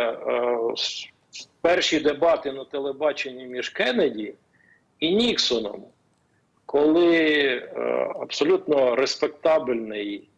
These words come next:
е, Кеннеді фактично поклав на лопатки Ніксона із-за того, що той використовував от такі, е,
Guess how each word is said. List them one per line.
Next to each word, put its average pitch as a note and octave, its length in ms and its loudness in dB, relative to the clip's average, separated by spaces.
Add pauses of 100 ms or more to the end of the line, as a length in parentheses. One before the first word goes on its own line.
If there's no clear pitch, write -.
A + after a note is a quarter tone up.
(160)
е, A2 400 -2
Кеннеді E3+ 720 0 (720)
фактично C3+ 840 0
поклав D#3+ 540 2
на D3 80 2
лопатки C#3 1000 -2
Ніксона C3+ 640 0
із-за B2 300 2
того, D#3 400 2
що - 280 -4 (100)
той F3 300 4 (680)
використовував C#3+ 920 2
от C3 200 -2
такі, C#3+ 720 2 (400)
е, A#2 280 0